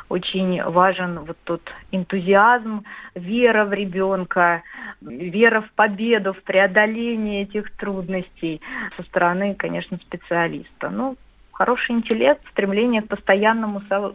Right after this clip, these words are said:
самосовершенствованию. Мы всегда говорим нашим студентам, что мы учимся всю жизнь, открываем что-то новое в своей профессии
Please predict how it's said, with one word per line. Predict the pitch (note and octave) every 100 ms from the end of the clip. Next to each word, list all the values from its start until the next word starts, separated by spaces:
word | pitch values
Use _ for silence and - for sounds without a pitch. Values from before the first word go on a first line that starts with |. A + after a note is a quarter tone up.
| -
самосовершенствованию. | A3 G#3+ A3 G3 G3 - C4 D4 - G3+ F#3+ F#3
Мы | F#3
всегда | - F3+ F#3 B3
говорим | G#3+ F#3+ G3
нашим | F#3+ F#3 - F#3
студентам, | - F#3 G#3 B3 A3
что | A3 - E3+ E3+ E3+ - -
мы | G3+ G#3
учимся | A#3+ A#3 A3 -
всю | G3+ - F#3
жизнь, | G3+ C4+ D#4 D4+ - - -
открываем | - - F#3+ F3+ G#3+ C4+ B3+
что-то | A#3+ - A3 A3
новое | A3 A3 A3 G3+ G3 G3 F#3+ F#3+
в | G3+ E3+ D#3 -
своей | F#3+ F#3+ G3+ G3
профессии | - F#3 - F#3+ F#3 - F3 E3+